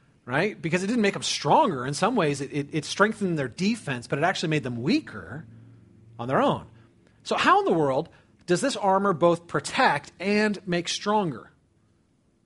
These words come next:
Well, I think it'll help us if we understand the way armor was thought of in this period of time.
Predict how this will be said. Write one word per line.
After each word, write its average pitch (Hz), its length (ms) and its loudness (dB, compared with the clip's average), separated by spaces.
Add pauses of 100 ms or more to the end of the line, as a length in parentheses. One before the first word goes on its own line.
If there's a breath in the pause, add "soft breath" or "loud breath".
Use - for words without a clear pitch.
(240)
Well, 170 280 2 (140)
I 170 80 0
think 320 240 0
it'll 285 100 4
help 196 300 2
us 147 160 -6
if 151 80 -4
we 151 140 0
understand 135 580 -4
the 151 80 -2
way 131 380 -2 (1080 soft breath)
armor 208 300 4
was 170 200 0
thought 156 360 0
of 87 320 -18 (1080)
in 175 140 0
this 165 140 -4
period 143 240 -4
of 127 80 -10
time. 98 260 -14